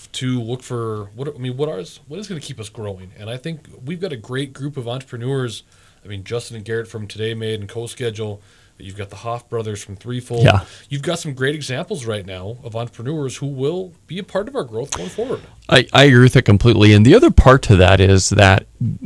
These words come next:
Speaker 2: there's a, you know, there's obviously the job creation and those things that, that those folks bring to the community. But the other piece is that,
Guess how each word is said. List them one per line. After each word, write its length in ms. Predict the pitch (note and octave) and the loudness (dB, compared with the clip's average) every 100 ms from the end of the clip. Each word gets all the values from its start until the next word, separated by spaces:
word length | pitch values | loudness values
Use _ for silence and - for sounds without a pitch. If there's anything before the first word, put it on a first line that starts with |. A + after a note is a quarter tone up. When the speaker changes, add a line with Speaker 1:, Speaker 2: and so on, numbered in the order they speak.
| - | -8
Speaker 2:
there's 840 | - - E2+ - - C3 C3+ C3+ B2 | -6 -6 -8 -10 -8 4 6 8 8
a, 260 | G#2+ G2+ - | 6 6 2
you 160 | A#2 | 4
know, 160 | G#2+ F#2+ | 6 6
there's 240 | F#2 F2+ | 6 6
obviously 380 | A2 A#2+ A#2 A2+ | 6 6 6 4
the 100 | F#2 | 4
job 320 | F2+ A2+ A#2+ | 6 4 4
creation 680 | - G#2+ A2 G#2 - F#2+ F2+ | 2 4 6 6 6 6 8
and 220 | F2 F2+ | 6 6
those 240 | G2 A2+ - | 6 6 4
things 200 | G#2 G2+ | 4 4
that, 180 | F#2 - | 2 2
that 300 | - G2 F#2+ | 2 6 6
those 260 | F#2+ G2 F#2+ | 8 6 6
folks 240 | - G2+ | 4 2
bring 220 | - G2+ F#2 | 4 6 6
to 80 | |
the 80 | F#2 | 4
community. 400 | - G2+ G#2 F#2+ | 4 6 6 6
But 200 | E2+ F#2 | 4 4
the 140 | A2 D3 | 6 6
other 160 | D#4 | 6
piece 340 | - B2 A2 - | 6 6 6 4
is 180 | G2 | 4
that, 360 | - F#2 G2 G2+ | 6 6 6 2